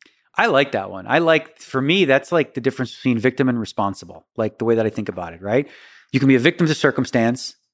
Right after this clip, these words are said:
or you can be responsible for everything in your life, right? So an event happens. The event itself is neither good or bad until you assign it value, right? So, like, an event happens and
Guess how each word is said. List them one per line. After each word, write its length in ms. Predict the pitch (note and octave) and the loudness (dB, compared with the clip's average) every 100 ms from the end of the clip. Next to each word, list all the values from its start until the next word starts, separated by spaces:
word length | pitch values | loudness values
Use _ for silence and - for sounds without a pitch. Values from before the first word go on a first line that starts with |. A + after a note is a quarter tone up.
| _ _ _ - | _ _ _ -2
or 260 | B2+ A#2 | 2 2
you 140 | A#2 A#2+ | 0 -2
can 120 | B2+ | -4
be 80 | A#2 | -4
responsible 460 | A2 - A#2+ - _ | -6 -2 -2 -2 _
for 140 | - | -2
everything 340 | A2+ A2 B2 G#2+ | 0 0 -4 -6
in 80 | |
your 100 | G2+ | -6
life, 280 | F#2+ F#2+ - | -8 -10 -6
right? 220 | A2 B2+ | -4 -4
So 100 | - | 0
an 60 | C3 | 2
event 300 | A#2+ D3+ D#3+ | 4 2 2
happens. 540 | B2 B2 G3 A3 - _ _ _ _ _ _ _ | -2 -2 0 -4 -8 _ _ _ _ _ _ _
The 80 | C#3+ | 2
event 300 | B2+ D#3 F3 | 4 2 2
itself 580 | F#3 - B2 E3+ - _ _ _ _ _ _ | -2 2 2 2 -4 _ _ _ _ _ _
is 120 | B2+ | -2
neither 220 | C3+ D3 A#2+ | 2 2 2
good 200 | B2+ F#3 | 4 4
or 100 | G3 | 4
bad 320 | B2 G#2+ F3+ _ _ - | 2 0 -4 _ _ -14
until 220 | B2+ D3 | -2 0
you 140 | C3+ B2 | 0 0
assign 300 | - B2+ A#2+ | 0 -2 -2
it 80 | |
value, 380 | G#2+ G#2 G#2 G2 - _ _ _ _ _ _ _ _ _ _ | -4 -6 -6 -14 -20 _ _ _ _ _ _ _ _ _ _
right? 240 | B2 C3 - | -6 -6 -8
So, 140 | - C3+ | -2 2
like, 140 | C#3 | 4
an 60 | C3+ | 4
event 220 | D3 - | 4 4
happens 560 | B2+ G2 C3+ E3+ - _ _ _ _ _ - | 0 -2 -4 -6 -10 _ _ _ _ _ -4
and 460 | C3+ A#2+ A2+ A2 | 0 2 0 -4